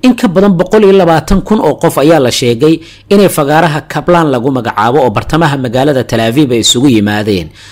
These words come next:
Sidoo kale, magaalooyin dhowr ah oo gudaha Israa'iil ka tirsan ayay banaanbaxyadu gaareen. Waxay dadku dalbanayaan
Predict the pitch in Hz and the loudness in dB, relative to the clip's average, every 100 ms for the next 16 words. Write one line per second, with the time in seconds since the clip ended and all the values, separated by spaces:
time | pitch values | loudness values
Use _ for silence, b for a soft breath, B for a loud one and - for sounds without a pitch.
0 | B B - 226 196 190 196 165 156 160 | B B 0 2 2 2 0 0 0 2
1 | 214 185 185 160 143 151 147 139 120 156 | 2 2 0 0 0 -2 -2 -4 -2 0
2 | 185 175 147 147 143 175 170 - - - | 0 -2 -4 -4 -2 -4 -4 -8 -6 -4
3 | 160 180 B B B 175 196 143 139 131 | -4 -4 B B B 2 4 2 0 0
4 | 113 139 113 95 101 87 85 87 82 _ | -2 0 0 -2 -4 -6 -8 -10 -12 _
5 | _ _ _ - - 113 151 - 131 127 | _ _ _ -8 -4 -2 -2 -2 -4 -2
6 | 123 170 165 165 170 170 | 0 0 2 2 2 -2